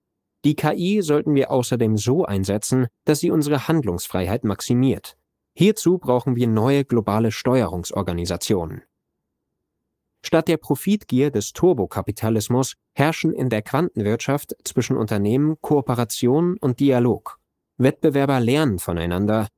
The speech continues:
und arbeiten über Branchengrenzen hinweg zusammen. Gleichzeitig wächst die Zahl der Freiberufler, die sich projektbezogen mit anderen zusammenschließen und dann auch wieder eigene Aufgaben übernehmen. Die Menschen wechseln dabei zwischen verschiedenen Rollen und übernehmen zum Teil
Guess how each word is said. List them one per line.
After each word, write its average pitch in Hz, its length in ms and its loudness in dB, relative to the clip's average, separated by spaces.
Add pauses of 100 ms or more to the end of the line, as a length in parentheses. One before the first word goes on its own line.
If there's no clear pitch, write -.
und - 220 -2
arbeiten 151 460 0
über 123 220 0
Branchengrenzen 123 800 0
hinweg 107 380 -2
zusammen. 98 540 -2 (420)
Gleichzeitig 131 840 0
wächst 147 340 -2
die 143 80 2
Zahl 131 300 0
der 127 120 0
Freiberufler, 104 800 0 (280)
die 147 80 6
sich 139 200 -2
projektbezogen 127 920 0
mit 131 240 -2
anderen 131 360 2
zusammenschließen 117 880 0 (200)
und 127 240 0
dann 143 220 2
auch 156 280 -2
wieder 147 320 0
eigene 120 400 0
Aufgaben 87 460 -2
übernehmen. 92 520 -2 (520)
Die 135 80 6
Menschen 156 560 2
wechseln 135 400 0
dabei 127 240 2
zwischen 127 380 -2
verschiedenen 139 520 0
Rollen 95 480 0
und 113 160 0
übernehmen 120 560 2
zum 127 220 0
Teil 127 400 0